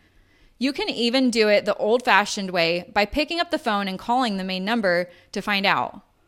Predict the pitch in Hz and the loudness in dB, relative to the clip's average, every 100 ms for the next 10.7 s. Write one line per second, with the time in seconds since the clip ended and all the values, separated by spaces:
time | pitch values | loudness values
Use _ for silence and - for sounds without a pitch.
0 | _ _ _ _ - 220 311 330 - 214 | _ _ _ _ -2 0 2 4 6 4
1 | 233 269 262 269 233 214 269 262 262 254 | 4 0 0 0 0 2 4 4 4 2
2 | 220 208 202 180 170 - - 240 247 247 | 2 2 0 -2 -4 -8 -6 2 2 4
3 | 240 226 240 233 214 190 165 156 131 95 | 4 4 2 -2 0 2 2 0 -2 -4
4 | 92 196 _ _ - 202 226 269 294 277 | -8 -12 _ _ -6 2 6 6 4 2
5 | 247 214 233 233 214 208 196 185 190 185 | 6 6 6 4 2 0 2 2 2 0
6 | 185 - - 180 208 190 180 165 - 202 | -2 -10 -6 -4 -4 -4 -6 -8 -8 -8
7 | 170 165 - 78 - - _ _ _ - | -8 -8 -10 -12 -14 -16 _ _ _ -20
8 | _ _ _ _ _ - 240 311 320 320 | _ _ _ _ _ -2 0 0 0 2
9 | 254 233 240 240 208 185 185 180 190 226 | 4 4 2 2 2 2 2 2 0 -2
10 | 226 254 269 196 156 123 214 | 0 2 2 2 -2 -6 -8